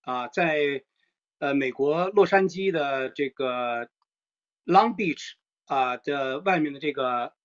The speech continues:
呃，海上的一个游艇啊，拍的一个美国家庭啊。那这个家庭呢，大家看到是由一个，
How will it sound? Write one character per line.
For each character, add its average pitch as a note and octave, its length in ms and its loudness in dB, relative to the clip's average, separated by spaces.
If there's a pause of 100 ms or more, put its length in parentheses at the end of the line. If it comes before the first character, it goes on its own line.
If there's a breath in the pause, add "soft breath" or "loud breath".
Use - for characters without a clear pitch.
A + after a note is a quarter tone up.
(600)
呃， C3 300 0
海 A#2 240 -2
上 F3+ 180 0
的 E3 80 2
一 E3+ 60 0
个 F3 80 0
游 D3+ 240 2
艇 G2+ 280 -12 (120)
啊， A#2+ 180 -4
拍 E3 300 0
的 D#3 80 0
一 D3 100 2
个 C#3+ 240 0
美 A2+ 200 -4
国 C3+ 180 0
家 E3 200 2
庭 - 260 -12 (260)
啊。 A#2+ 320 -2 (400)
那 G3+ 80 4
这 B3+ 100 2
个 G#3+ 80 4
家 A3 220 8
庭 E3 180 0
呢， D3+ 300 -2 (360)
大 F3+ 160 2
家 F3+ 140 0
看 F3+ 240 0
到 C3+ 220 -4
是 F3 160 -6
由 E3 180 -2
一 D#3 140 -10
个， C3+ 440 -6